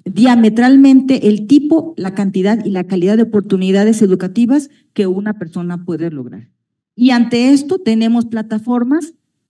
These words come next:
que hablan con la mayor generalidad posible del actor fundamental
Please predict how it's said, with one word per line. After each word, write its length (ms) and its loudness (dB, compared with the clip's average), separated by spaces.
que 520 0
hablan 600 -2
con 260 -2
la 160 2
mayor 460 2
generalidad 760 -2
posible 720 2
del 260 2
actor 520 0
fundamental 880 0